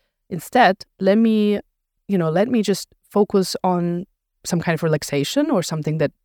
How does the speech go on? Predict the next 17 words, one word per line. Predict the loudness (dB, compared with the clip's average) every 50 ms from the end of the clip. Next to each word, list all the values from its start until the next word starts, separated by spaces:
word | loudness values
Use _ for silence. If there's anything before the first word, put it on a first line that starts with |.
| -10 -6
I | -4 -4
mentally, | -2 -2 -4 -4 -4 -4 -4 -4 -4 -4 -6 _ _ _ _ _ -8
physically | -6 -6 -6 -4 -4 -4 -2
need | -2 -2 -2 -2
right | -2 -4 -2 -2
now." | -2 0 2 4 4 4 2
It | 0 -2 _ _ _ _ _ _ _ _ -18
could | -14 -8
be | -8 -6
yoga, | 0 2 4 4 4 4 2 4 4 4
it | 2 0 -4
could | -10 -6 -4
be | -4 -4
having | -2 -4 -4 -4 -4 -4
a | -4
spa, | -6 -4 -2 0 2
like, | 2 0 -2